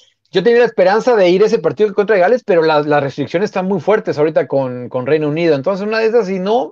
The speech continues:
Speaker 1: pero
Speaker 2: mejor
Speaker 1: bueno, lo de,
Speaker 2: eso.
Speaker 1: sí, lo de Viena, a lo mejor sí, a lo mejor sí se,
Speaker 2: Sí, tiene
Speaker 1: se,
Speaker 2: que ver
Speaker 1: se
Speaker 2: con
Speaker 1: podría
Speaker 2: eso.
Speaker 1: llegar a dar.
Speaker 2: Ah,
Speaker 1: Roma,
Speaker 2: Alan
Speaker 1: Romo,
Speaker 2: Cervantes.
Speaker 1: Romo tiene,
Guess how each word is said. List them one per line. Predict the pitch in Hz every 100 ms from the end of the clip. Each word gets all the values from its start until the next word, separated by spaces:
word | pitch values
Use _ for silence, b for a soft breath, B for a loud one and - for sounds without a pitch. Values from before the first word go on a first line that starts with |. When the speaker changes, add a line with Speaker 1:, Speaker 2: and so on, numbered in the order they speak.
| - 180
Speaker 1:
pero | 180
Speaker 2:
mejor | 240 269
Speaker 1:
bueno, |
lo | -
de, | 202 - 247
Speaker 2:
eso. | 247 214 196 185 _ _ _ _ _ _
Speaker 1:
sí, | - 190 190 190
lo | 170 175
de |
Viena, | 156 185 247 262 277 262
a | 220 175
lo | 170
mejor | 170 185 202
sí, | - 202 147
a | 139
lo | 135
mejor | 160 147
sí | 151
se, | 151 131
Speaker 2:
Sí, | -
tiene | 131 196
Speaker 1:
se, | 190
Speaker 2:
que |
ver | 196
Speaker 1:
se | 196
Speaker 2:
con | 185
Speaker 1:
podría | 185 180
Speaker 2:
eso. | 147
Speaker 1:
llegar | 131
a | 127
dar. | 127 - _ B B B
Speaker 2:
Ah, | - 226
Speaker 1:
Roma, | 247
Speaker 2:
Alan | 311 247 202
Speaker 1:
Romo, | 175 185 - 269 285
Speaker 2:
Cervantes. | -
Speaker 1:
Romo | 156 190 240 143
tiene, | 160 165 101